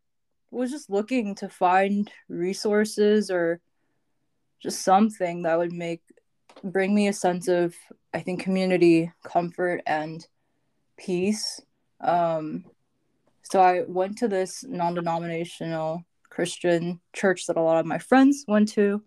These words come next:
and honestly, like, I really felt connected, and I, I think there is something really beautiful about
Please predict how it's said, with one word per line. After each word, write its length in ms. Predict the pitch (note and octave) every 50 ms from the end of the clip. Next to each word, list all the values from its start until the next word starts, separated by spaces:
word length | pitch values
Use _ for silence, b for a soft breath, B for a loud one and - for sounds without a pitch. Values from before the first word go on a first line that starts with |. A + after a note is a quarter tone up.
| _ _ _ _ _ _ _ _ _ -
and 540 | - - F#3 F3+ F3 F3 F3 E3+ E3+ D#3 - - _ _ _ _ _ _ _ _ _ _ _ _ _ _ -
honestly, 400 | - A3 A#3 C#4+ C#4+ - E4+ F4+
like, 160 | F4+ F4 E4+
I 140 | - C4 C4
really 800 | C4 B3+ A3+ G#3 G3+ G#3 G#3+ A3+ A#3+ B3 B3 B3 B3 - - _ _ _ - -
felt 720 | - - - - G#3 G3+ G#3+ G#3+ G#3+ G#3 - - - - - - - - _ _ _ _ _ _ _ _ _ _ _ _ _ _ _ _ _ _ _ _ _ _ _
connected, 680 | - - G3+ F3+ F#3+ B3+ - - F3+ E3 E3 E3+ E3+ E3+
and 520 | E3 - - - F3+ F3 E3+ F3 E3+ E3+ - - - _ _ _ _ _ _ _ _ _ _ _ _ _ _ _ _ _ _ _ _ _ _ _ _ _ _ -
I, 200 | - - G#3 G#3+ _ - -
I 160 | - G3 G#3
think 280 | G3+ - - C4 C4 C4
there 140 | D4+ C#4+ -
is 260 | - G3+ G#3+ G#3+ G#3+
something 360 | - G#3+ G#3 G#3 - G3 G3
really 220 | F#3+ F#3+ F#3 F#3 F3+
beautiful 640 | F3 - F3 F#3 F#3 F#3+ F3+ - - F3 E3+ E3
about 520 | D#3+ D#3+ E3 E3 D#3+ D#3+ E3 - - -